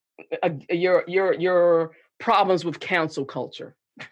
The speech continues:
Cancel culture is the only thing that's holding people accountable nowadays.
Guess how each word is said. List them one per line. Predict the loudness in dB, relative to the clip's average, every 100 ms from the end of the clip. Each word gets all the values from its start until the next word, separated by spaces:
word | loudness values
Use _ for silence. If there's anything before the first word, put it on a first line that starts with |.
| _ _ _ -20 -20 -20 -10 0
Cancel | 4 4 2 2
culture | 4 4 4
is | 2
the | 2 4
only | 4 4
thing | 2 2 4
that's | 4 2
holding | 2 4 4 2
people | -2 -6
accountable | -6 -2 -2 -2 -2
nowadays. | -2 0 -2 -4 -6 -12 -20